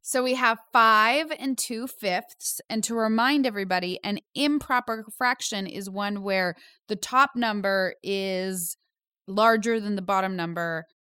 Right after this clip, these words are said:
So five and two fifths. It's twenty-five over five,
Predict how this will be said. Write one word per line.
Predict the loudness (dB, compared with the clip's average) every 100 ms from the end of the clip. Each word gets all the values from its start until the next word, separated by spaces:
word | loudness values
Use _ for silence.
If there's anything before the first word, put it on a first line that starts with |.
| -8
So | 6 10 10
five | 6 6 8 8 6
and | 2 -2 -4
two | -4 -6 -4
fifths. | 0 -2 -2 -10 -8 -8 -10 _ _ -8
It's | -8 -8
twenty-five | -4 0 0 2 2 2
over | -2 -2
five, | -2 0 2 0 -4 -10